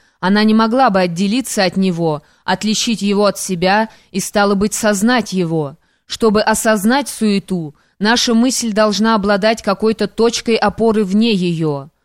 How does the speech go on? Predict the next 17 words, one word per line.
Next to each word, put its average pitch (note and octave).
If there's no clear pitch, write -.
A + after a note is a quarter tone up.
Уже F#3+
не A#3
в -
первый G#3+
раз A#3
в -
течение G3
настоящего G3
исследования G#3
находим A#3
мы A#3
эту A3+
мысленную G#3+
точку A3+
опоры G#3
над F3+
хаосом. E3